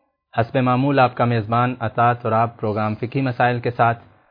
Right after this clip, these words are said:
آپ کی خدمت میں حاضر ہے اور آپ کو خوش آمدید کہتا ہے۔ ناظرین، امیر المومنین حضرت علی ابن ابی طالب علیہ الصلاۃ والسلام سے پوچھا گیا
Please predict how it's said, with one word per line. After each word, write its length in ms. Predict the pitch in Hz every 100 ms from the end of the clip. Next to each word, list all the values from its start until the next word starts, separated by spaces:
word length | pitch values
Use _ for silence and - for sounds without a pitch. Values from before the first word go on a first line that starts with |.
| _
آپ 180 | 110 117
کی 80 | 131
خدمت 380 | 120 117 131 127
میں 100 | 123
حاضر 380 | 110 113 120 139
ہے 160 | 131 127 - _
اور 100 | -
آپ 180 | 110 110
کو 100 | -
خوش 200 | 120 117
آمدید 320 | 113 107 113 110
کہتا 420 | 101 92 170 101
ہے۔ 80 | 95 - _ _ _ _ _ _ _ -
ناظرین، 380 | 117 117 139 170 - _ _ _ _ -
امیر 280 | 120 147
المومنین 640 | 165 156 147 139 139 165 151
حضرت 360 | 131 131 120
علی 220 | 131 139
ابن 160 | 143 127
ابی 180 | 120 117
طالب 360 | 120 117 131
علیہ 140 | 123 117
الصلاۃ 400 | 110 117 110 110
والسلام 440 | 110 - 113 120
سے 120 | 123
پوچھا 360 | 117 120 110 127
گیا 240 | 113 107